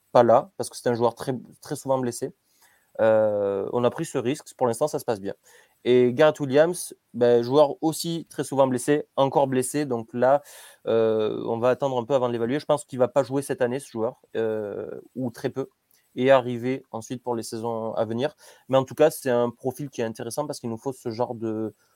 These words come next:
de, comment, de recrue un peu sûr. C'est pas, euh, c'est pas le cornerback le plus flashy, c'est pas le cornerback le plus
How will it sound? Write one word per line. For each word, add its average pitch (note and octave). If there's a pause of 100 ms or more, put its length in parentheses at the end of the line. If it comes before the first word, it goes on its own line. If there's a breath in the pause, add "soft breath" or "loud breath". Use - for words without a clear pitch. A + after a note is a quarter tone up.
(160)
de, B2+ (640)
comment, B2+
de B2+
recrue C#3+
un D3+
peu D3+
sûr. C#3
C'est C3
pas, D#3
euh, B2+ (420 soft breath)
c'est -
pas D#3
le D3+
cornerback C#3
le A#2+
plus B2
flashy, D3
c'est -
pas -
le C3
cornerback B2+
le A#2+
plus A#2